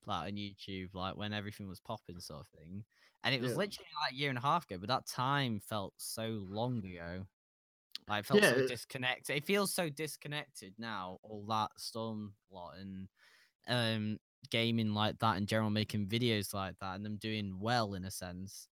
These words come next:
Speaker 1: Uh, I mean, it depends what you, you want well to be, but, like,
Speaker 2: Well,
Speaker 1: back
Speaker 2: something
Speaker 1: in,
Speaker 2: that,
Speaker 1: back in the
Speaker 2: yeah.
Speaker 1: day isn't even that long ago at
Speaker 2: Something
Speaker 1: all.
Speaker 2: that I find weird is that, like, w-, I, I'm, it's, I'm pipe my peg down if I start to talk a bit too big of myself here.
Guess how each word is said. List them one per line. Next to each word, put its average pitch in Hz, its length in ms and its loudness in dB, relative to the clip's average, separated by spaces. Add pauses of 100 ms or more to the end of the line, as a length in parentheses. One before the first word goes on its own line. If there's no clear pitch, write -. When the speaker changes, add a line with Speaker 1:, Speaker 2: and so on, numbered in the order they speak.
Speaker 1:
Uh, 113 40 0
I 120 100 2
mean, 190 140 4
it - 20 -6
depends 165 280 0
what 135 120 0
you, 113 160 -4 (320)
you 120 260 -4
want 113 200 -2 (140)
well 107 340 -2
to - 140 -8
be, 95 380 0 (320)
but, 104 180 -6
like, 95 360 -2 (920)
Speaker 2:
Well, 131 80 6
Speaker 1:
back - 20 4
Speaker 2:
something 165 240 4
Speaker 1:
in, - 0 -
Speaker 2:
that, 107 240 -2
Speaker 1:
back - 220 2
in 143 100 0
the 117 80 0
Speaker 2:
yeah. - 20 0
Speaker 1:
day 110 440 -2
isn't 127 320 -4
even 123 220 -2
that 110 160 -2
long 113 260 -4
ago 92 320 -8 (300)
at 104 140 -6
Speaker 2:
Something 196 240 6
Speaker 1:
all. 175 100 2
Speaker 2:
that 165 60 6
I 185 100 8
find 160 420 6
weird 110 440 6
is 113 220 -4
that, 117 200 0
like, 117 340 2 (640)
w-, 120 200 -2 (420)
I, 127 200 8
I'm, 135 320 4
it's, 127 160 -2 (480)
I'm 120 240 0 (800)
pipe 170 280 4
my 135 160 6
peg 135 320 2
down 110 220 2
if - 120 -8
I 107 60 -2
start - 360 -4
to - 100 -16
talk - 260 -8
a - 40 -16
bit - 160 -6
too 104 160 -2
big 110 360 -6
of 98 80 -10
myself 98 420 -8
here. 85 180 -10